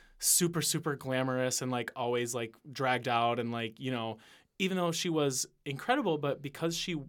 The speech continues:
like, wasn't, um, she wasn't the div-, like, quote unquote, the diva that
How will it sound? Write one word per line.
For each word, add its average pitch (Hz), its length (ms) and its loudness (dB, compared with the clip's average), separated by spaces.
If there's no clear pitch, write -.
like, 123 280 -2
wasn't, 127 640 -2
um, 110 480 -6
she - 180 -2
wasn't 156 400 0
the 131 160 4
div-, 135 340 -4
like, 120 180 -6
quote 139 160 0
unquote, 127 280 -4
the 131 80 -4
diva 160 340 0
that 117 360 -2